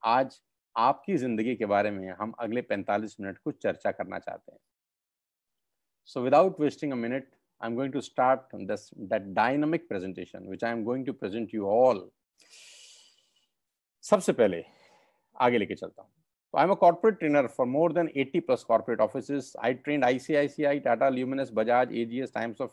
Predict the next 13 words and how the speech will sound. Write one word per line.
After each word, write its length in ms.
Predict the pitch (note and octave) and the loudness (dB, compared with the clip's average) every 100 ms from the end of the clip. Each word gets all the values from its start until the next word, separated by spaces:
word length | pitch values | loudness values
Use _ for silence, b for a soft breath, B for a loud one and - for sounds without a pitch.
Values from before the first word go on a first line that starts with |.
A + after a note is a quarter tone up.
| B2+ | -8
India, 280 | B2 B2+ A2+ | -4 -4 -4
BNI, 460 | A2 A#2+ B2 A#2+ | -4 -4 -2 -2
Liebherr 400 | G2+ A#2 A#2+ B2 | -2 -2 -2 -2
India, 300 | A#2+ A#2+ B2+ A#2+ _ _ _ - | -4 -4 -6 -8 _ _ _ -4
Chiripal 360 | B2+ A#2 A#2+ A#2 | -4 4 4 4
Group 180 | A#2 | -2
of 100 | B2 - A#2 | -4 -6 -8
Industries, 340 | A2+ - B2 - - - | -8 -10 -12 -12 -16 -2
so 200 | F3 D#3 | 0 2
many 240 | C3 B2+ G#2+ | 0 -2 -4
big 200 | A2+ F#2+ | -6 -4
brand 320 | A#2 G#2 G2+ | -2 -2 0
are, 280 | G2 G2+ | 2 2